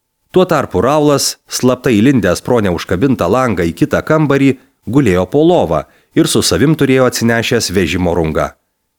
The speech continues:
Išgirdęs balsą, jis puolė į duris, į merginos kambarį,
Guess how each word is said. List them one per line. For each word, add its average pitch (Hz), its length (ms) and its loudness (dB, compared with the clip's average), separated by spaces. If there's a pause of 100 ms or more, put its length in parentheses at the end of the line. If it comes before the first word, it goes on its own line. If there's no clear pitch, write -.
(160)
Išgirdęs 147 480 2
balsą, 147 480 2 (320)
jis 165 160 2
puolė 123 380 2
į - 20 -4
duris, 131 480 2 (240)
į 151 80 2
merginos 110 480 0
kambarį, 151 540 2